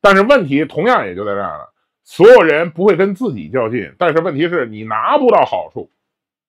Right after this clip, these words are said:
你怎么办？所以三个月之内搞到了好处，纽森他们就得偃旗息鼓。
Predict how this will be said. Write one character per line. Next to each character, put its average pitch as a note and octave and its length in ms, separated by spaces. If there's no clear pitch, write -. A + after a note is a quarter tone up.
你 G2 140
怎 F#2 80
么 D2 100
办？ D#2+ 100
所 G#3+ 200
以 D#3+ 180
三 A#3+ 280
个 B3 80
月 G#3 140
之 G3+ 120
内 E3+ 280
搞 B2 200
到 G3 100
了 D#3 100
好 D2+ 300
处， - 280
纽 C#3 280
森 A3 260
他 F#3 120
们 C#3 200
就 D#3 100
得 B2+ 80
偃 G#2 200
旗 B2 160
息 D#3+ 180
鼓。 - 240